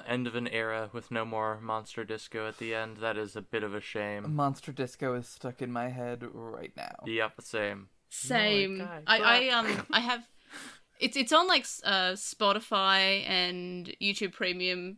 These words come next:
Speaker 3: or YouTube Music, rather, and everything, so you can still listen to it, so that's good. But I'm gonna miss having it, like, after the show.
Speaker 1: Yeah.
Speaker 3: Like, I, I like Monster Disco.
Speaker 1: Other than that, we did have,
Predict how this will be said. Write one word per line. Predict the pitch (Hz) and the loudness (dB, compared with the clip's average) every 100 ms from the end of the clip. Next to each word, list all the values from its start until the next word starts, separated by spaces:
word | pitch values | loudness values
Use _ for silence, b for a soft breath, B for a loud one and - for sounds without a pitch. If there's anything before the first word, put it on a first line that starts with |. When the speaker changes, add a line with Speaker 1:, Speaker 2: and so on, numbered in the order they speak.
| - | -8
Speaker 3:
or | 180 | -4
YouTube | 185 208 202 196 | -4 -4 -4 0
Music, | 185 190 185 | -2 -2 0
rather, | 180 175 180 | 2 2 2
and | 180 180 | 2 0
everything, | 175 - 175 175 | -2 -4 -4 -4
so | 196 | 0
you | 202 208 | 0 2
can | 247 294 | 0 0
still | - 220 | 0 0
listen | 196 - 165 | -2 -6 -10
to | - | -8
it, | - | -6
so | 226 | -4
that's | 226 233 | -4 -4
good. | - 175 - - _ | -4 -4 -4 -8 _
But | 196 180 - _ - | 4 4 0 _ 6
I'm | 254 269 | 8 8
gonna | 254 196 | 2 2
miss | 180 - | -2 -2
having | 214 175 175 | 0 0 0
it, | 175 - | -2 -2
like, | 175 175 - _ _ - | -4 -6 -10 _ _ 0
after | 185 202 190 | 0 0 -6
the | 170 | -6
show. | - 117 113 | -4 -2 -2
Speaker 1:
Yeah. | 110 - | -2 0
Speaker 3:
Like, | 170 - | 0 2
I, | 214 247 | 4 6
I | |
like | 233 208 190 | 6 4 0
Monster | 180 180 | -6 -6
Disco. | - - 180 180 190 - | -6 -6 -6 -6 -8 0
Speaker 1:
Other | 151 156 160 | 2 2 0
than | 156 | -2
that, | 147 151 - - | -4 -4 -8 -8
we | 135 | -2
did | 143 139 | -2 0
have, | 156 143 131 | 0 2 0